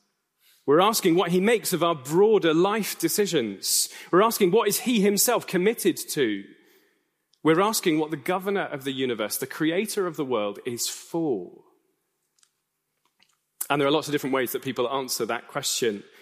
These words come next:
Plenty of enterprises we could occupy our attention with that we conclude God must be for as well. But wonderfully, we don't just have to guess what he is for. Uh, he tells us.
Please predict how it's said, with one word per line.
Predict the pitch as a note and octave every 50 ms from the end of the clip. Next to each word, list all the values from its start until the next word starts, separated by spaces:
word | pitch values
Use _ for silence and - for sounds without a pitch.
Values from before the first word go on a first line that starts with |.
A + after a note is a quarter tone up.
| - _
Plenty | - F#3+ F#3+ F#3+ F#3 - D#3+ C#3+
of | C3 B2+
enterprises | F3 F3 F3 E3+ - F#3 - - E3+ E3+ F3 D#3+ E3 D#3+ -
we | D#3+ D#3+
could | - D#3 D#3
occupy | D3+ D3 - F3+ E3 - E3 D#3+ D#3+
our | D3+ C#3+ C3+
attention | B2+ - E3+ E3 D#3 - F3 D#3
with | D3+ D#3 F3+ B3 B3 - - - - - - - _ _ _ _
that | - C#3 -
we | D3 -
conclude | - C#3 C3 - E3 D#3+ D3 C3
God | - D#3 D#3+ D#3 D#3
must | D#3 D#3+ - -
be | D#3 C3+
for | - - E3 E3 D#3
as | C3+ C#3
well. | C3+ B2+ B2+ B2+ C3 E3 G#3+ C4+ C4 - - _ _ _ _ _ _ _ _ _ _ _ _ _ _ _ _ _ _ _ _ _ _ _ _
But | - D3+ -
wonderfully, | F#3+ A#3 C4 A#3 F3+ - D3 C#3
we | D3+
don't | D3 F3+ F#3 E3+
just | F#3 F#3 -
have | F3+ E3 -
to | - D3+
guess | C3 - D#3+ D#3 D3+ - - - -
what | A#2 A#2 G#2
he | A2+ G#2+
is | G2 G2 - -
for. | - - G#2+ F#2 - - - - _ _ _ _ _ _ _ _ _ _ -
Uh, | - F#2+
he | - C3 C3+
tells | - - - F#3+ F3+ F3+ D#3+ - C#3
us. | A2+ G2 F#2 - - - - - - - -